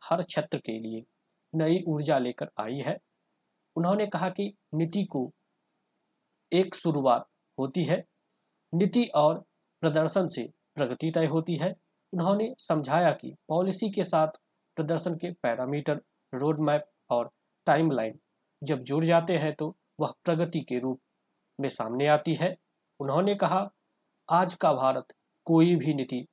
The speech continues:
बनाने से पहले उसके लिए जमीन तैयार करता है, तभी कोई नीति सफलतापूर्वक लागू की जा सकती है।"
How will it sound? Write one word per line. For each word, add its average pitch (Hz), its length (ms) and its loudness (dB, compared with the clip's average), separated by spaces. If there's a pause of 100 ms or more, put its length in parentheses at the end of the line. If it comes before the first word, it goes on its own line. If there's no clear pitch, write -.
(100)
बनाने 143 440 0
से 139 140 -4
पहले 113 340 -6 (360)
उसके 165 280 0
लिए 160 260 2 (180)
जमीन 131 340 -6
तैयार 147 320 4
करता 147 340 0
है, 185 160 -2 (540)
तभी 196 220 2
कोई 196 340 2 (120)
नीति 156 360 -2
सफलतापूर्वक 143 880 0 (120)
लागू 123 320 -6
की 156 160 -6
जा 151 140 0
सकती 160 340 -4
है।" 160 140 -4